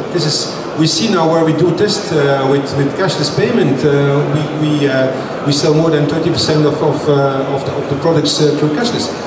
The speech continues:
So in some areas, again, I will not generalize, but it's dra-, it's changing dramatically, and, uh, new technologies are coming.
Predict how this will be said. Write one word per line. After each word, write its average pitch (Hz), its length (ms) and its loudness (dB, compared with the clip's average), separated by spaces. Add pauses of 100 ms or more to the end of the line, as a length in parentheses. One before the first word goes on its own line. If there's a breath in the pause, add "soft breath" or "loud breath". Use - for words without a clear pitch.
(140)
So 170 160 -2
in 170 120 0
some 190 200 0
areas, 214 320 2 (120)
again, 185 160 0
I 143 140 -2
will 170 100 0
not 185 160 0
generalize, 180 560 0 (400)
but 175 120 0 (320)
it's - 320 -4
dra-, 196 240 2
it's - 160 -2
changing 190 320 2
dramatically, 151 480 0
and, - 500 -6
uh, 135 340 0
new 190 200 2
technologies 170 440 0
are 143 160 2
coming. 226 360 2